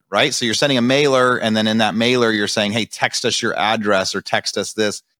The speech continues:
as that next call to action," because then they're in.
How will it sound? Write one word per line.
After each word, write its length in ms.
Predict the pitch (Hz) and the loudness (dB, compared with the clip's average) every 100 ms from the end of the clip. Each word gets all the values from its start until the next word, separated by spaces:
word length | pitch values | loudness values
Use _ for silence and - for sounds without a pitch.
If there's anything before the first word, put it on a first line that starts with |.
| _ - | _ -6
as 120 | 101 | 0
that 160 | 104 92 | 0 0
next 240 | 104 - | -2 -4
call 200 | - 104 | -4 -2
to 80 | 92 | 0
action," 380 | 101 - 107 101 | 0 -2 -4 -4
because 300 | 90 95 95 | -4 -6 0
then 220 | 110 139 | 0 2
they're 200 | 120 98 | 0 0
in. 480 | 95 90 85 87 | -4 -4 -4 -6